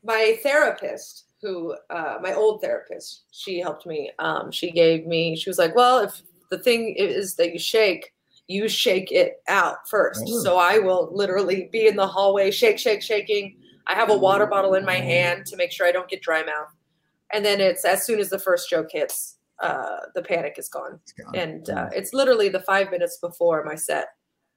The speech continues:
Speaker 1: uh, or when the person before me gets the light.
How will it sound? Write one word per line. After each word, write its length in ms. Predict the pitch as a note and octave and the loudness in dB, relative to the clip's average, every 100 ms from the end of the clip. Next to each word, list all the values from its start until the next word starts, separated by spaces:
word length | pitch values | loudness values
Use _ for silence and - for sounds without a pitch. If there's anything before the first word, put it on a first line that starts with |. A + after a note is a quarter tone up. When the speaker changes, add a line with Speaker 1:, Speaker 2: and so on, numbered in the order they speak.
| _ _ _ - | _ _ _ -4
Speaker 1:
uh, 400 | D#3 D3+ B2+ C3+ - _ _ | -2 0 -2 -4 -10 _ _
or 200 | - G#3 | 0 2
when 300 | F#3+ G3 F#3 | 2 0 0
the 280 | F3 E3+ - - _ _ - | 0 2 0 -6 _ _ -2
person 260 | G#3 F#3 | -2 0
before 240 | F#3 F#3 E3+ | -4 0 -2
me 100 | E3 | 0
gets 240 | F3 - | -2 -2
the 80 | D3+ | -4
light. 260 | D3+ D3+ | -2 -4